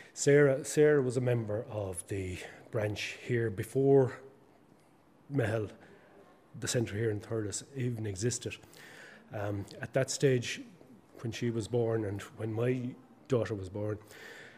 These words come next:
we basically had to travel the whole length and breadth of Tipperary just to kind of, um, we'll say, get speech and language therapy in rooms that we had rented and areas that we had rented. And there was never a chance to get all the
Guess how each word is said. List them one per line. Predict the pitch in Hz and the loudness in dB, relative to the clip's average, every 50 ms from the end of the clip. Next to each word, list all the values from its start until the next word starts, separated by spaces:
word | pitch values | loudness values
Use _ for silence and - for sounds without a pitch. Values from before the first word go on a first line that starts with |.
| - - - | -20 -6 -2
we | 139 120 | -2 2
basically | - 147 160 156 - 139 123 120 120 | 4 4 4 4 4 0 -4 -2 -2
had | 104 98 - - | -2 0 -2 -2
to | - - | -4 -8
travel | - - 123 117 104 110 | -6 -2 -2 0 0 -2
the | 110 107 107 | -2 -2 -2
whole | 98 135 143 | -2 -2 -2
length | 143 123 120 117 101 | -2 -2 -2 -2 -2
and | 107 107 | -2 -2
breadth | 104 120 113 - 120 | -2 -2 -2 0 -2
of | 110 101 - - | -4 -4 -4 -6
Tipperary | - 110 - 113 110 113 113 104 104 101 | -6 -4 0 2 2 2 2 0 -2 -2
just | 110 113 - - - | -4 -4 -6 -6 -10
to | - | -12
kind | - - 113 113 104 104 101 | -10 -6 -4 -4 -2 -2 -2
of, | 107 104 101 104 - | -2 -4 -4 -2 -2
um, | 147 117 101 101 101 95 101 98 87 - - - - - - - - - | -2 0 0 -2 -4 -4 -4 -6 -8 -10 -14 -18 -18 -18 -20 -16 -10 -8
we'll | 120 - | -6 -4
say, | - 117 | -2 -2
get | 104 117 113 | -2 -2 -4
speech | - - - 123 113 - 120 | -2 0 0 0 0 0 -2
and | 117 | -2
language | 113 113 110 107 101 | 0 0 -2 -4 -6
therapy | - - 120 113 104 95 - 110 104 104 123 | -8 -6 -4 -4 -4 -4 -6 -6 -6 -6 -6
in | 123 120 113 101 95 107 104 101 - - - - - | -6 -6 -4 -2 -2 -2 -4 -4 -8 -16 -20 -12 -4
rooms | - 123 131 135 127 123 120 123 | 0 4 4 6 6 4 4 0
that | 120 107 - | -2 -4 -2
we | 123 110 | -2 -2
had | 110 104 101 | -2 -2 -2
rented | 110 113 113 107 - - 107 101 - 117 | -2 -2 -2 -4 -6 -8 -8 -8 -8 -8
and | 107 98 98 98 98 - - - - - - - - - - - | -8 -6 -6 -8 -8 -10 -14 -18 -20 -20 -20 -20 -20 -20 -12 -4
areas | - 135 127 127 120 117 117 110 101 | 0 2 2 4 4 4 2 2 0
that | - 107 - | -4 -8 -6
we | - 101 | -4 -4
had | 101 101 95 | -4 -4 -2
rented. | 107 107 104 - - 104 - - 135 | -4 -6 -6 -6 -8 -10 -8 -6 -2
And | 120 117 113 110 104 113 151 196 208 247 254 247 156 - | -2 -2 -2 -2 -4 -8 -10 -12 -14 -16 -14 -14 -8 -4
there | - 143 | -4 -2
was | 123 117 117 | -2 0 2
never | 135 151 147 156 | 4 4 6 6
a | 147 | 4
chance | - - 127 120 113 - | 4 2 -2 -4 -4 -4
to | - 110 | -4 -4
get | 113 117 113 | -4 -2 -2
all | 113 110 107 | -2 -4 -4
the | 98 110 104 101 | -4 -4 -4 -4